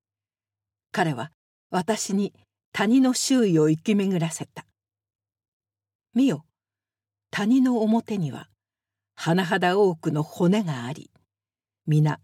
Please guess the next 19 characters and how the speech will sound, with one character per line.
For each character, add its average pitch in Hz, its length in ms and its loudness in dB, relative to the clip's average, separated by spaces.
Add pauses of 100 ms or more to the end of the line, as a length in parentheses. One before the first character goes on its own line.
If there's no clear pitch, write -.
(380)
痛 - 260 -4
く - 280 -16 (120)
枯 156 140 -2
れ 160 120 0
て - 160 -8
い 147 80 -4
た。 - 300 -18 (2250)
彼 151 240 -4
は - 220 -16 (140)
私 165 440 -4
に 165 140 2
言 151 80 0
わ 151 120 -2
れ 151 100 -6
た。 - 260 -12 (2000)
人 - 320 -2
の 180 160 2
子 170 220 0
よ、 170 200 0